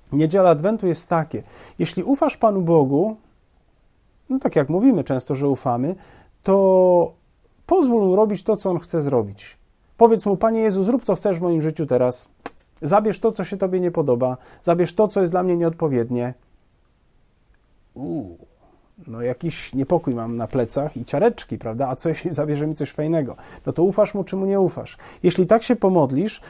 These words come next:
to w najbliższym tygodniu przyglądaj się uważnie swojemu życiu i zobaczysz fantastyczne rzeczy, które On robi. Być może trudne na pierwszy rzut oka, w pierwszym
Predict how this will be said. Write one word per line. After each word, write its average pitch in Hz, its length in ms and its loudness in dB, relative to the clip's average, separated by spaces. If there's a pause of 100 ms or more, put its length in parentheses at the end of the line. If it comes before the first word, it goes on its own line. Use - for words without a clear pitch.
(120)
to 165 100 4
w 147 60 -2
najbliższym 190 500 2
tygodniu 185 500 2
przyglądaj 214 600 -4
się 202 120 -4
uważnie 185 400 0
swojemu 170 420 0
życiu 139 340 -2
i 220 80 -4
zobaczysz 180 680 -2 (200)
fantastyczne 240 760 -2
rzeczy, 233 220 0
które 202 200 -2
On 190 80 0
robi. 190 240 2 (220)
Być - 160 -4
może 254 320 6 (240)
trudne 254 320 4
na 147 100 0
pierwszy 185 460 0
rzut 160 240 -4
oka, 220 360 2
w - 140 -20
pierwszym 214 520 2